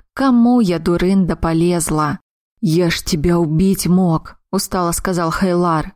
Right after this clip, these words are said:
"Не подходи со спины, глупая. Ирка, если меня касается что-то без запаха и неощутимое в ментальном плане, срабатывают рефлексы.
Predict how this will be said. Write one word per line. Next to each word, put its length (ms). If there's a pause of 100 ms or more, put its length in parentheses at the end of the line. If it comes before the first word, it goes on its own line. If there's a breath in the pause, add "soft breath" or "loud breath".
"Не 180
подходи 580
со 160
спины, 500
глупая. 800 (360 soft breath)
Ирка, 680
если 440
меня 260
касается 640
что-то 400
без 240
запаха 680 (360 soft breath)
и 80
неощутимое 760
в 80
ментальном 560
плане, 440
срабатывают 720
рефлексы. 760